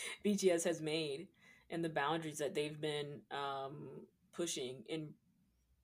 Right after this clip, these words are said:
breaking in the Western industry has caused us to have these conversations about, you know, what is K-pop and if they fit into those boxes or not. Um,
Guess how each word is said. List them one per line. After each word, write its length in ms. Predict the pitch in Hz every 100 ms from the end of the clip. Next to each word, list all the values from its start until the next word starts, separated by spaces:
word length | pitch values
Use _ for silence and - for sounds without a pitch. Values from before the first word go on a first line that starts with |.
| _ _ _
breaking 640 | 156 165 180 165 123 190 202 _ _ _ _ _ -
in 320 | 170 160 156
the 100 | 156
Western 360 | 147 147 165 165
industry 680 | 151 156 147 - 131 143 190 _ _
has 220 | - 151
caused 360 | - 147 147 147
us 140 | 151
to 100 | -
have 220 | 127 143 143
these 160 | 139
conversations 720 | 147 147 139 135 143 143 -
about, 480 | 139 135 127 123 131
you 140 | 170 143
know, 400 | 120 123 143 165 _
what 240 | - 156 135
is 100 | 147
K-pop 640 | - 156 156 139 135 -
and 200 | 139 147
if 120 | 147
they 140 | - 147
fit 260 | - 147
into 240 | - 165 156
those 220 | 156 160
boxes 420 | - 214 - 180
or 100 | 170
not. 300 | 131 98 92 - _ - - _ _ _ _ -
Um, 560 | 151 147 147 143 147